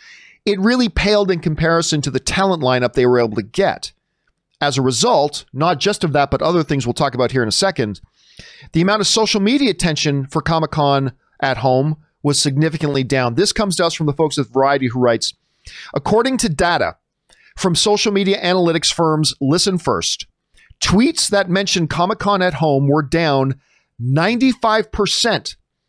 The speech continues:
from two thousand and nine's live convention. Just nine, ninety-three thousand six hundred and eighty-one tweets over the five-day event, against one million seven hundred nineteen thousand tweets in two thousand and nineteen.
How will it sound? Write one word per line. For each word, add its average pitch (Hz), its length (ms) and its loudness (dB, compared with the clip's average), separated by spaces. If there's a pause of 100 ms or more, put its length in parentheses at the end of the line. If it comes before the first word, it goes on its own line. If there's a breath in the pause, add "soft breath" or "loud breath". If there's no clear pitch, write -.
(240)
from 170 160 -2
two 220 180 0
thousand 185 360 2
and 160 100 2
nine's 165 400 0
live 160 360 0
convention. 110 480 -2 (680 soft breath)
Just 190 300 0
nine, 220 320 2 (100)
ninety-three 214 540 0
thousand 180 520 0
six - 340 0
hundred 196 260 0
and 185 100 -2
eighty-one 165 380 2
tweets 143 440 0
over 156 160 2
the 143 80 -2
five-day 147 500 0
event, 117 380 -2 (600 loud breath)
against 160 840 -2 (320)
one 214 360 2
million 156 360 2
seven 220 400 0
hundred 180 260 2
nineteen 180 440 2
thousand 143 380 0
tweets 135 380 0
in 160 100 0
two 156 160 0
thousand 131 380 0
and 123 80 0
nineteen. 110 460 -4